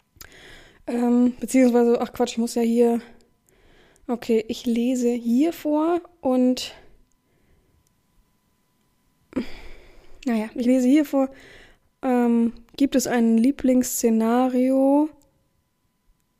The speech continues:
Äh, da steht Szenario Schrägstrich Raum.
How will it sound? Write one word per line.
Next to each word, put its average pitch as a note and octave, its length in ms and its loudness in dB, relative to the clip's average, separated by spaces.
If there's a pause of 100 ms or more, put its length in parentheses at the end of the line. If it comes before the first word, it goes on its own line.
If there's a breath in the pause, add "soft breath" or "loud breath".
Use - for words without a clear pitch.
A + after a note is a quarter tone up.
(160)
Äh, A3+ 220 -2 (440)
da A3+ 60 -6
steht G#3 240 -6
Szenario A3+ 540 0
Schrägstrich - 580 -8
Raum. A#3+ 240 -2